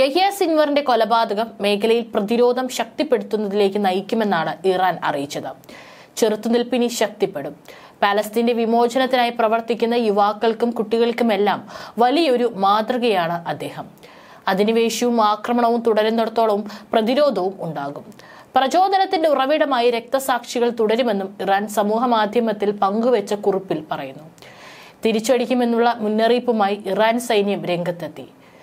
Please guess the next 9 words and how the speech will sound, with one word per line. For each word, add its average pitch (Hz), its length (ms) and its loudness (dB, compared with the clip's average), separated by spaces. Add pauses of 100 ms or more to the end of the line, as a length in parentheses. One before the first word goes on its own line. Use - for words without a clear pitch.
(340)
സമാധാനത്തിനോ 247 760 2 (120)
ചർച്ചയ്ക്കോ 226 460 0 (160)
ഇനി 226 120 2 (140)
ഇടമില്ലെന്നാണ് 208 680 2 (140)
ഇറാൻ 196 240 2 (100)
സൈന്യം 202 300 0 (120)
എക്സിൽ 202 320 -2 (100)
കുറിച്ചത്. - 380 -10 (520)
നമ്മൾ 320 220 4